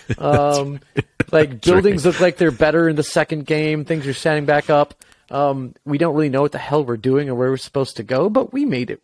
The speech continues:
Speaker 1: work. And now it really feels a bit darker. Not Zack Snyder dark, but
Speaker 2: Yeah.
Speaker 1: dark. Mm-hmm.
Speaker 2: Yeah. <laughs> If Zack Snyder made The Legend of Zelda, uh, you basically just wouldn't be able to see shit on the screen at any
Speaker 1: No.
Speaker 2: point.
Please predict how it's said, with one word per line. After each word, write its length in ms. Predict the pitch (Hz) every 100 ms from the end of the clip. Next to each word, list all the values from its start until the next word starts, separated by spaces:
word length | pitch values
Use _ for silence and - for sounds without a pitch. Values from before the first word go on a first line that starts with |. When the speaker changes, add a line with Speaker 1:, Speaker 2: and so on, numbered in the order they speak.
| _
Speaker 1:
work. 400 | 147 135 - - _ - - _
And 320 | 151 160 160
now 480 | 143 160 185 254 -
it 220 | 175 180
really 540 | 110 117 135 175 185 226
feels 580 | - 127 120 139 180 -
a 80 | 120
bit 280 | 110 143 -
darker. 460 | 247 240 - 117 - - _
Not 240 | - 240
Zack 260 | - 214 -
Snyder 400 | - 147 67 -
dark, 440 | - 58 190 - _ _ _ _ _ _ _
but 160 | 262 -
Speaker 2:
Yeah. 100 | 131 85
Speaker 1:
dark. 260 | 69 - - _ _ _
Mm-hmm. 220 | - 147
Speaker 2:
Yeah. 200 | 156 90 -
<laughs> 60 | - - _ 147 131 120 - - - -
If 140 | - 104
Zack 240 | 117 123
Snyder 320 | - 104 104
made 180 | 90 90
The 60 | 80
Legend 360 | 78 82 87 78
of 80 | 71
Zelda, 500 | 78 78 76 73 71 - - - -
uh, 220 | 82 80
you 160 | 78 104
basically 440 | 101 104 98 87
just 220 | 73 76
wouldn't 180 | 82 73
be 60 | 76
able 120 | 71
to 60 | 60
see 140 | -
shit 260 | 73 - 82
on 160 | 76 73
the 60 |
screen 320 | - 117 110
at 80 | 92
any 120 | 87 87
Speaker 1:
No. 80 |
Speaker 2:
point. 300 | - 92 87